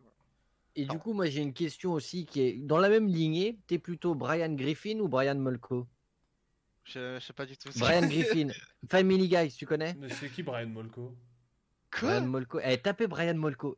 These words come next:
Speaker 1: Tapez Brian
Speaker 3: Brian
Speaker 1: Molko.
Speaker 3: Griffin, oui, la Family Guys, quoi.
Speaker 1: Ouais.
Speaker 3: Bon,
Speaker 1: Et
Speaker 3: physiquement,
Speaker 1: Brian Molko.
Speaker 3: physiquement et même mentalement, c'est pas super intéressant,
Speaker 2: Attends.
Speaker 3: c'est pas super sympa comme, euh, comme
Speaker 2: Attends, je vais
Speaker 3: comparaison.
Speaker 2: chercher. Brian,
Speaker 1: Euh.
Speaker 2: quoi, c'est quoi ? Brian
Speaker 3: Molko.
Speaker 2: Griffin. Molko.
Speaker 1: Molko, regarde Molko avant.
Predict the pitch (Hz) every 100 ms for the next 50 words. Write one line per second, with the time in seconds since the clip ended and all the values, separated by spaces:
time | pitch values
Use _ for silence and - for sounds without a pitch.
0 | 127 175 170 185 143 143 147 180 170 170
1 | 180 - 196 147 151 226 156 127 127 143
2 | 143 139 180 240 - 180 196 233 _ _
3 | _ _ _ _ 104 101 120 156 _ _
4 | _ _ _ - 127 120 110 123 160 190
5 | 135 196 208 202 233 214 185 196 185 190
6 | 185 233 240 185 165 165 170 156 143 135
7 | 151 151 156 156 139 143 - 190 247 -
8 | 156 139 135 123 131 135 139 135 131 127
9 | - 123 113 127 139 151 160 165 170 170
10 | - 175 143 135 151 170 202 214 - 208
11 | 196 - - _ _ _ _ _ _ _
12 | 127 135 175 127 165 160 165 139 165 180
13 | 165 151 147 127 104